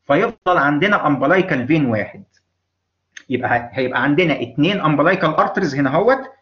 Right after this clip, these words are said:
جوه الامبلايكال كورد، وواحد امبلايكال فين. طيب تعالوا بقى نفكر كده بعقلنا، احنا عايزين نجيب اكسجين من الام للجنين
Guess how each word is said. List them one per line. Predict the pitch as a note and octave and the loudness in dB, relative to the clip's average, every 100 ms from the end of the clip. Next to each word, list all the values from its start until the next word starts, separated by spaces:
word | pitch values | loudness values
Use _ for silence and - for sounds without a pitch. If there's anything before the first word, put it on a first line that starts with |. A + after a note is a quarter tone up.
| _ _ A#2 | _ _ -2
جوه | D3+ E3+ A2+ G2 - _ _ _ - | 2 4 2 -4 -12 _ _ _ -14
الامبلايكال | A#2+ B2 B2 D3 F3 E3 D#3+ | -8 -2 0 0 0 -2 0
كورد، | A3 C4 - - _ - | 0 0 -2 -16 _ -2
وواحد | C#3+ G#3 F3 | 0 2 0
امبلايكال | - C3+ C#3+ D3 A#2+ G2 | -2 0 0 0 -2 -6
فين. | G2 G2 _ _ - | -10 -12 _ _ 0
طيب | A2 - - _ _ _ _ | 0 -2 -12 _ _ _ _
تعالوا | C#3+ B3+ D4+ | 0 2 2
بقى | D4+ B3+ | 2 0
نفكر | - C4 C4 F3 | 2 0 2 0
كده | G#3 F#3 | 2 2
بعقلنا، | C#3+ B2 B2 B2 G#2 - _ _ _ _ _ _ - | 2 0 -2 -4 -4 -12 _ _ _ _ _ _ -10
احنا | - C#3+ | -4 -2
عايزين | C#3+ D3 A3+ A#3+ | 0 -2 -2 -2
نجيب | F#3 B3 C4 | 0 -2 -2
اكسجين | F3+ - F3+ D#3 F#3 A#2+ A2 - | -4 -2 -2 0 0 0 -4 -4
من | C#3 D3 | -2 0
الام | C#3+ E3+ A#3 C4+ A3+ - _ _ C#3 | 0 2 2 2 0 -8 _ _ -4
للجنين | C#3+ C#3+ E3 F3 A#2 A2+ | 0 0 2 2 -2 -4